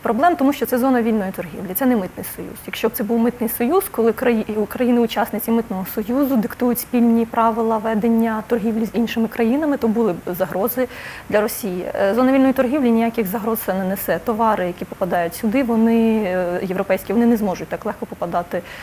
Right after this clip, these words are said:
в Росію, як Росія цього боїться. Але потенційні загрози існують для нас, тому що в одинадцятому році, коли уряд Азарова підписав угоду про зону вільної торгівлі з країнами С Н Д,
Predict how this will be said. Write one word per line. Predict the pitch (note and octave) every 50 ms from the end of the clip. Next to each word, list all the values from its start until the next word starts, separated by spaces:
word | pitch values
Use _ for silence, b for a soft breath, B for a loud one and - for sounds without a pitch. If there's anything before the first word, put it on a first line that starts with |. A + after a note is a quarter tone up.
| B B B -
в |
Росію, | G3 G3+ - - A#3 B3+
як | F#3 F#3+ F#3 -
Росія | G3 - - G#3 F3+ F#3
цього | - - F#3+ F#3+ F#3+
боїться. | - G#3+ F3 E3 E3 - - - F#3 - B B B B B B B
Але | B G3+ B3 C#4+ D#4 D#4+
потенційні | D4 - A3+ - - B3 A#3 - C#4 D4 C#4+ C4
загрози | G3+ A#3 G3 A3+ B3+ C4+ A#3 B3 A#3 G3+ - - - - -
існують | G#3 - - C4 B3+ B3+ A#3
для | G#3 G#3+ A#3 A3+
нас, | G#3 F3 - - - -
тому | - A#3 A#3+ B3 B3
що | A#3+ - - - - - A3+ A3 G#3 F#3+ G3 F#3+ - - - -
в | A3 G3+ G3+ -
одинадцятому | - G3+ A#3 A#3+ A#3+ A#3+ A#3+ - A#3+ A#3 A#3
році, | C4+ C4 - A3+ -
коли | - B3 A3+ A3+ A#3 A#3+ A3+ G3+ G3+ -
уряд | G#3 G#3+ G#3 G3 G#3+
Азарова | A3 G#3 G3 F#3+ F3+ F#3 F#3 -
підписав | G3 - - - G3+ - - - G3 G3 F#3 F#3 F#3+ -
угоду | G#3+ F#3 D#3+ G#3 G3+ G#3+ A3 - -
про | - G3
зону | G3 G#3 G3 F#3+
вільної | F3+ F#3+ G#3 F#3 F#3+
торгівлі | - G#3 F#3 E3+ G3+ F3+ E3+ F3+
з | -
країнами | - - F#3+ F#3+ F#3 F#3+
С | - - - A#3+
Н | A3+ A3+
Д, | B3+ C#4+ E4